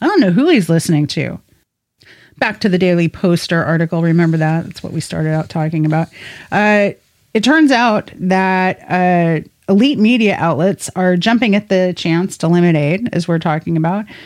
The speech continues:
Uh, quote, "Biden's stimulus risks giving money to people who won't spend it." This is a Bloomberg headline that's blaring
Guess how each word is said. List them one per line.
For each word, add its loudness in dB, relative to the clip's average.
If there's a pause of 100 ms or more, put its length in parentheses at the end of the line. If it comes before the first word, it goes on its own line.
(180)
Uh, 2
quote, 0
"Biden's 0
stimulus -2
risks -2
giving 4
money 4
to 0
people 0
who 2
won't 2
spend 0
it." -4 (640)
This -6
is 2
a 2
Bloomberg 2
headline -4
that's -4
blaring -2